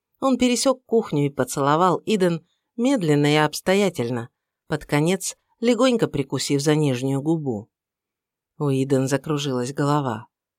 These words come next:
"Я тоже не знаю, что будет дальше, но я знаю, что хочу целовать тебя все время. Это единственное, о чем я думаю. Об этом и еще о чем-то большем. И это прекрасно.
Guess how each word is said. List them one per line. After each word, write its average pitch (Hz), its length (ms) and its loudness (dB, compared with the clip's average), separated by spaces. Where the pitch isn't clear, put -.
"Я 151 240 0
тоже 180 320 0
не 131 140 0
знаю, 147 300 0
что 143 220 -4
будет 165 320 -2
дальше, 151 520 -2
но 147 160 -2
я 143 180 4
знаю, 151 320 2
что 143 200 -6
хочу 147 320 -4
целовать 147 540 0
тебя 131 240 -2
все 147 200 -4
время. 139 420 -2
Это 202 220 -2
единственное, 147 880 0
о 147 40 0
чем 143 240 -2
я 151 140 2
думаю. 123 460 -4
Об 120 280 -6
этом 190 420 0
и 180 80 -2
еще 165 380 0
о 147 80 0
чем-то 139 400 -2
большем. 151 600 -4
И 208 120 -2
это 196 200 -2
прекрасно. 190 760 -4